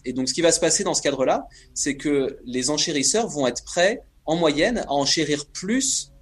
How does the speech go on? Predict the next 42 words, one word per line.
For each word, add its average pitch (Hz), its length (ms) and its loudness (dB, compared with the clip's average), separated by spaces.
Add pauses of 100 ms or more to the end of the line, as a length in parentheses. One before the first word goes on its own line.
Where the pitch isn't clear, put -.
(120)
que 135 100 -4
si - 120 0
les 151 180 2
enchères 185 300 0
sont 143 180 -2
cachées, 180 500 0 (360)
et 120 60 -8
ce 120 60 -4
qui 139 100 -8
veut 139 80 -2
dire 196 160 0
aussi 135 240 2
que - 80 -4
le 120 140 0
vendeur 165 580 0
va 131 80 0
obtenir 143 400 -2
un 139 80 -2
revenu 131 340 -4
plus 180 300 -6
élevé. 143 240 0
Donc, 113 140 -10
ce - 80 -8
sont 135 100 -4
des 127 120 -4
enchères 131 300 -2
qui 147 100 -8
sont 117 120 -6
en 117 60 -6
général 139 440 -4 (300)
plus 196 220 -4
efficaces 165 560 -2 (240)
et 127 80 0
meilleures 165 340 2
pour 160 100 -2
le 143 80 0
vendeur. 120 420 -6
Et 120 80 -2
il 120 60 -4
y 131 40 0
a 127 80 4
un, 123 180 0